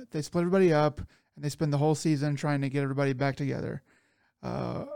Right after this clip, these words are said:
with all their pieces of the mystery and stuff like that. And it works. It's, it's, it's all right.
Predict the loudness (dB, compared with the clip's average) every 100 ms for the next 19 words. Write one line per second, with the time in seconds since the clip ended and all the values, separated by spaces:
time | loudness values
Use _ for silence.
0 | -8 -6 0 2 4 4 2 0 0 2
1 | 2 0 -2 -4 -4 -6 -6 -6 -4 -6
2 | -2 2 4 4 4 6 4 2 -4 -2
3 | -4 -4 -6 -6 0 2 4 4 2